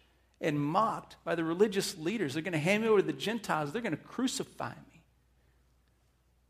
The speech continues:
And all they're concerned about is being honored.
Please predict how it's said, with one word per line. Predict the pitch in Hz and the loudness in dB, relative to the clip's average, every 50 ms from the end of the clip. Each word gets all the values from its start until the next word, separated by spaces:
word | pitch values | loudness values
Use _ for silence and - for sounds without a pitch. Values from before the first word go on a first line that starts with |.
| _ _ _ _ _ _ _ _ _ _ _ _ _ _ _ _ _ _ _ _ _ _ _ _ _ _ _ - | _ _ _ _ _ _ _ _ _ _ _ _ _ _ _ _ _ _ _ _ _ _ _ _ _ _ _ -4
And | - 160 160 | -2 -2 0
all | - - 214 240 262 247 | 2 4 6 6 6 6
they're | 233 240 226 | 4 0 -2
concerned | 233 - 196 170 - - 214 220 220 202 151 | 0 -2 -4 -4 -2 -2 -2 -2 -2 -2 -4
about | 123 120 120 110 110 110 120 127 - - _ _ _ _ _ _ _ _ _ _ _ _ _ _ _ _ _ _ _ _ _ _ _ _ _ _ _ - | -4 -4 -4 -4 -4 -4 -8 -10 -14 -20 _ _ _ _ _ _ _ _ _ _ _ _ _ _ _ _ _ _ _ _ _ _ _ _ _ _ _ -6
is | - 156 147 | -6 -6 -2
being | 160 175 180 180 - | -2 -4 -4 -2 -4
honored. | - 165 185 202 185 - - - | -4 -4 -4 -4 -6 -10 -12 -16